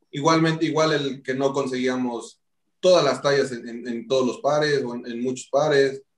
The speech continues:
muchos pares no los podíamos conseguir, este, tan fácil. Entonces, pues, contrarrestábamos el, el tema con el early, o sea, hubo un, hubo un, un, un tiempo que para nosotros era más fácil conseguir el early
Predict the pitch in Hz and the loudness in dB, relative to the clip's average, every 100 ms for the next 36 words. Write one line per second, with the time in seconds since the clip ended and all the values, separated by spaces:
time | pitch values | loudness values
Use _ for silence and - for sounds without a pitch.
0 | _ _ 143 135 - 139 135 123 127 123 | _ _ -6 -6 0 4 4 4 2 0
1 | 120 117 113 113 104 113 120 113 - 104 | -2 -4 -6 -10 -10 -4 -2 -2 -4 -12
2 | - - 98 107 101 135 147 - 127 120 | -10 -10 -6 -6 -2 0 0 0 -4 -4
3 | - - _ _ _ _ 127 127 139 139 | -8 -20 _ _ _ _ -2 2 0 -2
4 | - 131 127 123 123 143 147 147 139 123 | -4 -2 -2 -2 -2 0 0 0 -4 -4
5 | 120 117 113 131 131 123 113 107 123 160 | -6 -10 -4 -2 0 -2 -6 -2 0 0
6 | 123 113 113 107 104 _ _ _ _ _ | -2 -4 -6 -8 -8 _ _ _ _ _
7 | _ 135 147 156 156 151 151 151 147 147 | _ -2 0 0 -2 0 2 2 0 -2
8 | 147 139 131 123 120 - - 139 143 139 | -4 -6 -4 -4 -4 -10 -6 -4 -2 -2
9 | 143 139 147 139 135 143 - _ - 127 | -4 -2 0 0 0 -4 -8 _ -6 -2
10 | 120 117 117 113 123 120 120 120 139 143 | 0 2 0 -2 -2 -2 -2 -4 -4 -4
11 | 139 135 139 135 143 131 131 120 123 117 | -2 -2 -2 -2 -2 -2 -6 -6 -6 -4
12 | 123 135 131 143 143 165 - | -2 0 2 0 0 -4 -6